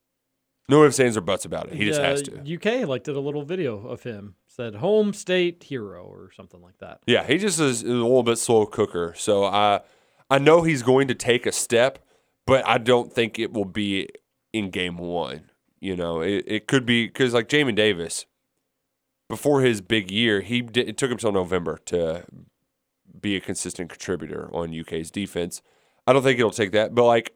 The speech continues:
Speaker 1: if K-, I could see Casey having seven tackles against Florida or something.
Speaker 2: Uh, and Texter, I hope you're wrong about McCle-, well, I, you know,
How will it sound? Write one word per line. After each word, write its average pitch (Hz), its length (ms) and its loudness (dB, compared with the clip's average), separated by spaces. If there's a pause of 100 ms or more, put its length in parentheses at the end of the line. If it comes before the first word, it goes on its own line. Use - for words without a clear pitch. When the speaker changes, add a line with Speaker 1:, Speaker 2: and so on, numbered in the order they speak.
(100)
Speaker 1:
if 120 180 -4
K-, 131 220 0 (140)
I 165 80 4
could 123 120 -6
see 160 120 -4
Casey 113 380 -2
having 90 480 0 (280)
seven 95 320 -2
tackles 82 460 -10
against 80 200 -12
Florida - 360 -8
or - 80 -18
something. - 340 -14 (320)
Speaker 2:
Uh, 147 180 -6
and 160 120 -8
Texter, 190 300 0
I - 20 4
hope 220 160 4
you're 170 100 0
wrong 143 320 2
about 143 240 0
McCle-, 156 300 -4
well, 160 320 2
I, 151 80 -4
you 131 140 -4
know, 104 180 -10